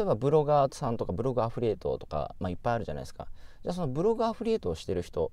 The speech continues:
たちが、じゃあ例えば物販、美容の商品をアフリエイトしてます。じゃあその美容の商品を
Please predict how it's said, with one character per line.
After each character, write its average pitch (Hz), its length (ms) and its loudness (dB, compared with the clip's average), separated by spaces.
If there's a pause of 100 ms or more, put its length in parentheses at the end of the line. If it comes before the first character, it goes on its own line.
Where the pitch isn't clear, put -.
(140)
た 90 140 -4
ち 80 160 -6
が、 92 260 2 (380)
じ 160 80 0
ゃ 160 40 2
あ - 20 0
例 165 60 -2
え - 20 -8
ば 160 180 4
物 143 280 0
販、 82 180 0 (200)
美 123 200 4
容 127 320 8
の 135 180 2
商 110 300 2
品 80 240 -2
を 76 240 -2 (160)
ア 90 80 -2
フ - 80 -8
リ 107 60 0
エ - 20 0
イ 87 40 0
ト - 80 -6
し - 80 -8
て - 80 -8
ま 139 140 -6
す。 - 260 -8
じ - 80 -4
ゃ - 20 2
あ - 40 0
そ 165 80 -4
の 156 80 -2
美 139 140 -4
容 196 160 -2
の 208 80 -4
商 196 240 -4
品 104 240 -4
を 104 200 0